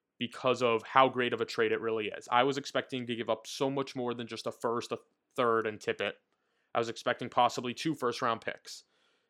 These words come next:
Only giving this much up is a great deal, and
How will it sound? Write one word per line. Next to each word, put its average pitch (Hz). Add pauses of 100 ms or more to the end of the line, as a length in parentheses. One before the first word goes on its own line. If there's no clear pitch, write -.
(560)
Only 180
giving 175
this 147
much 147
up 131 (240)
is 123
a 123
great 123
deal, 113
and 127